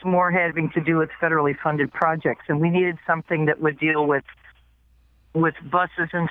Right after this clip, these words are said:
streets and sidewalks and discrimination in employment and public accommodations like parks and places where people go in the public. And we didn't have that. Um, over-the-road buses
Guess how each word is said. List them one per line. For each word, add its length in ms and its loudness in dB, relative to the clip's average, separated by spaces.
streets 360 0
and 220 -2
sidewalks 600 2
and 260 0
discrimination 760 0
in 120 2
employment 680 0
and 280 0
public 340 2
accommodations 840 0
like 220 0
parks 460 -2
and 260 2
places 340 0
where 160 2
people 340 0
go 340 4
in 260 2
the 60 4
public. 500 0
And 260 2
we 80 4
didn't 260 4
have 380 4
that. 280 4
Um, 440 6
over-the-road 720 6
buses 380 2